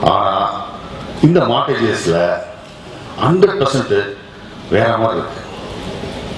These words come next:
அது வந்து இது பா-, படத்தை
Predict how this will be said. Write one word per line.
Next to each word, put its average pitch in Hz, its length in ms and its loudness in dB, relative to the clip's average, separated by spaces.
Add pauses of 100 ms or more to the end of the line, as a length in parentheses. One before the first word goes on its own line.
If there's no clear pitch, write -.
(960)
அது 117 200 2
வந்து 175 260 2 (1120)
இது 123 100 6
பா-, 139 360 2
படத்தை 151 240 0